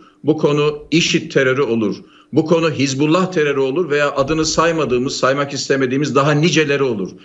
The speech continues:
Bizim ulusal güvenliğimiz, milli güvenliğimiz her şeyin önündedir. Biz bu ülkede sağdan soldan, doğudan batıdan hangi siyasi görüşe mensup olursak olalım, hepimizin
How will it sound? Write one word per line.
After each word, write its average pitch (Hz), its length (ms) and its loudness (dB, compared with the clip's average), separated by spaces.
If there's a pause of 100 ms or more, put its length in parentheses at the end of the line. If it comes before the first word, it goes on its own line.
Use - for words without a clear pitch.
(240)
Bizim 180 340 0
ulusal 165 440 2
güvenliğimiz, 127 840 -2
milli 139 340 2
güvenliğimiz 151 600 0
her 156 140 2
şeyin 131 320 -4
önündedir. 123 600 0 (320)
Biz 185 300 2
bu 180 120 2
ülkede 123 420 0
sağdan 143 480 2
soldan, 113 520 0
doğudan 139 440 0
batıdan 107 380 0
hangi 151 360 0
siyasi 117 600 -2
görüşe 107 320 0
mensup 104 360 -2
olursak 95 420 0
olalım, 101 440 0 (240)
hepimizin 175 680 -2